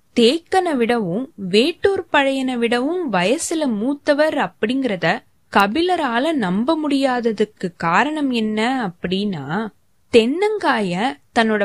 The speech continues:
பற்களால கடிச்ச மாதிரியே வாரிக்கையன் கபிலரோட பேசிக்கிட்டு இருந்ததுதான். வாரிக்கையன் தளர்ந்த நடையில மெதுவா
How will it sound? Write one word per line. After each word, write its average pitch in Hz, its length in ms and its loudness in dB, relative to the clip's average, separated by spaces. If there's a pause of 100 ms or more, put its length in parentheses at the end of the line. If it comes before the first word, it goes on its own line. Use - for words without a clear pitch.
(120)
பற்களால 277 680 2 (180)
கடிச்ச 240 460 0
மாதிரியே 247 800 -2 (200)
வாரிக்கையன் 247 840 2 (100)
கபிலரோட 240 680 2
பேசிக்கிட்டு 269 640 -2
இருந்ததுதான். 185 640 -2 (760)
வாரிக்கையன் 208 880 0 (160)
தளர்ந்த 339 680 2
நடையில 214 680 -2
மெதுவா 277 580 2